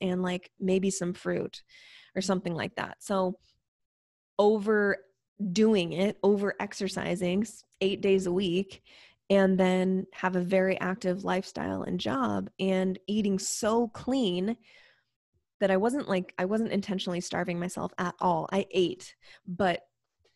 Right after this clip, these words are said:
Speaker 1: because I was so active, I wasn't eating enough
Speaker 2: Yeah.
Speaker 1: to replenish those calories. So my body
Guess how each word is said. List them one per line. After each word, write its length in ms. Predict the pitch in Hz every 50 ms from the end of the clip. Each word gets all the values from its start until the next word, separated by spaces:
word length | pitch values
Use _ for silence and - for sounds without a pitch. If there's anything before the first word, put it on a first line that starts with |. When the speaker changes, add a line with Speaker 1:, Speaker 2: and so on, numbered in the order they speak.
| - 208
Speaker 1:
because 280 | 214 - - 285 208
I 100 | 220 196
was 140 | 180 180 180
so 400 | - - - - 185 180 180 -
active, 400 | 180 180 175 - - 208 208 196
I 80 | 185 185
wasn't 340 | 185 196 202 202 214 202 -
eating 320 | 202 202 180 190 180 175 -
enough 680 | - 180 175 170 160 160 165 262 254 - - - - - _ _ _ -
Speaker 2:
Yeah. 180 | 190 185 175 165 156
Speaker 1:
to 480 | 160 226 214 202 196 190 185 180 185 - - -
replenish 680 | 185 190 196 190 196 - 208 190 190 190 185 190 -
those 220 | - 185 175 175 -
calories. 480 | - - 190 196 185 - - 190 190
So 120 | - 202 185
my 180 | 180 175 180
body 560 | 175 - 175 175 233 277 254 185 123 82 -